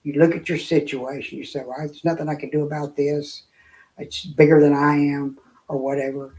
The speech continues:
And you may just hesitate and not even try to fight back.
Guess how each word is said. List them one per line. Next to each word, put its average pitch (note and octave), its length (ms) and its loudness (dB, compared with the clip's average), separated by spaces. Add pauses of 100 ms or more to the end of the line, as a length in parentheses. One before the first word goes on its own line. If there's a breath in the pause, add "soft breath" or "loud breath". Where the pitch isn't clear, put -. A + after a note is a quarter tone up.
(200 soft breath)
And C#3+ 140 -4
you D#3+ 120 8
may D#3+ 300 4
just D3 300 2
hesitate C3+ 760 2
and C#3+ 140 -2
not D3 420 4
even C3 300 -2
try C3 220 -4
to A#2+ 220 -12
fight A2+ 320 -14
back. - 480 -12